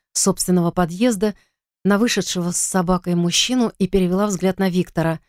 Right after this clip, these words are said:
«У меня с собой ничего нет. Мне нужны хоть какие-то вещи.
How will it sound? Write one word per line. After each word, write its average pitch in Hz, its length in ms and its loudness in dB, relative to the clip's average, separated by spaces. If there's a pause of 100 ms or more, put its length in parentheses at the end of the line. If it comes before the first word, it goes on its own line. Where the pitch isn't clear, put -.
(840)
«У 185 40 2
меня 185 240 4
с - 60 -4
собой 208 440 0
ничего 196 440 0
нет. 196 480 -2 (640)
Мне 190 160 4
нужны 190 380 2
хоть - 200 0
какие-то 196 440 -2
вещи. 175 640 0